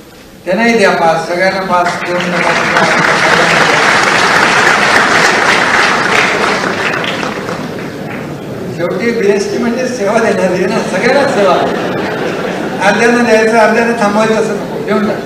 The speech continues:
आता हे कसं आहे, याच्यामध्ये हे, अ, गडकरी साहेबांनी सांगितलं, हे जे काही नरिमन पॉइंट ते दिल्ली,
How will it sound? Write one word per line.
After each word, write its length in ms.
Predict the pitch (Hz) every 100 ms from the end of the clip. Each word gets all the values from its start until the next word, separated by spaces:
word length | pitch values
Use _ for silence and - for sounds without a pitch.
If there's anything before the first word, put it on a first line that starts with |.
| - - - - - - - - - - - - - - -
आता 180 | - 226
हे 280 | 226 226 220
कसं 140 | 233
आहे, 240 | 226 220 220 - - - - - - - - - 165
याच्यामध्ये 640 | 190 214 214 214 220 214 208 - - - - - - - - - - - - - - - -
हे, 420 | 190 214 220 208 202 - -
अ, 120 | 180 175 175 170 165 151 - - - - - 170
गडकरी 380 | 196 208 226
साहेबांनी 440 | 220 208 208 214 202
सांगितलं, 400 | 196 202 196 196
हे 200 | 185 196
जे 320 | 190 185 180
काही 580 | 190 185 185 185 - 185 185
नरिमन 480 | 220 226 233 214
पॉइंट 260 | 214 202 208
ते 380 | 202 202 202 196
दिल्ली, 500 | 196 185 170 -